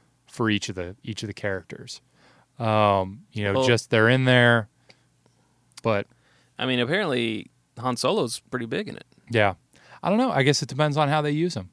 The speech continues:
Speaker 1: I
Speaker 2: Yeah.
Speaker 1: mean, you know, is Han Solo still the space scoundrel out there, you know, one step ahead of the Jabba the Hutt?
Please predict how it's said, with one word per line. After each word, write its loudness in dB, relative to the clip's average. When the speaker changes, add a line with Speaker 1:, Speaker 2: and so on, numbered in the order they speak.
Speaker 1:
I -4
Speaker 2:
Yeah. -2
Speaker 1:
mean, 0
you 2
know, 4
is 0
Han -2
Solo 0
still 0
the 0
space 0
scoundrel 4
out 2
there, 0
you -4
know, 2
one 0
step 0
ahead 2
of 0
the -2
Jabba 0
the -2
Hutt? 2